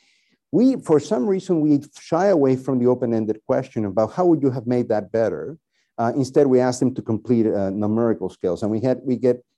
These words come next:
it's almost like, you know, you go to a party and, uh, you, you come home and say, "Oh, how was the party?" "Oh, it's, uh, three." So, like, "Oh,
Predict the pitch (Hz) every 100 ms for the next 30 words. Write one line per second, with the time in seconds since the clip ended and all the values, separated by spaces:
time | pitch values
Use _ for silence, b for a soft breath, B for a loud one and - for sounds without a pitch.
0 | - 226 247 180 143 147 143 120 127 143
1 | 143 135 113 127 123 151 131 101 101 104
2 | 113 110 117 120 120 123 117 160 147 180
3 | 226 262 160 233 226 - 254 240 - -
4 | 311 240 - 151 143 120 - - 160 302
5 | 349 _ _ _ _ _ _ _ 143 131
6 | 127 156 233 -